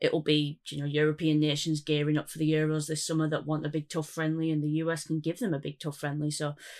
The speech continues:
hopefully we can, we can see them get some really kind of tasty looking fixtures in, in June. And then a-, again, like I said earlier,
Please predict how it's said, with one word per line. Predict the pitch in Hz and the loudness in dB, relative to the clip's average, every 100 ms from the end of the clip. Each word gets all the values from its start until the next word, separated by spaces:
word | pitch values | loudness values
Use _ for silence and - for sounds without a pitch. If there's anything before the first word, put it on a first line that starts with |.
| - - | -4 0
hopefully | 185 226 208 | 2 2 2
we | 185 | 0
can, | - 170 156 - | -2 -4 -4 -6
we | 160 | -6
can | 165 | -4
see | 151 170 | -4 -2
them | 165 | 0
get | 156 156 | 0 0
some | 160 151 | -2 0
really | 151 151 | 0 -2
kind | 151 151 | -2 -4
of | |
tasty | 147 151 147 151 | -2 -4 -2 -4
looking | 147 147 147 | -4 -2 -2
fixtures | 151 - 151 - | -4 -4 -6 -2
in, | 160 151 | 0 2
in | 156 | 0
June. | 151 156 185 185 | 0 0 0 0
And | 151 | 0
then | 151 151 - - - _ _ _ _ _ _ _ - | 0 -2 -6 -20 -20 _ _ _ _ _ _ _ 0
a-, | 175 - - | 0 0 -2
again, | 165 165 190 160 | 4 6 6 4
like | 156 151 | 2 0
I | |
said | 151 156 | 0 4
earlier, | 156 170 160 135 151 | 6 6 4 4 2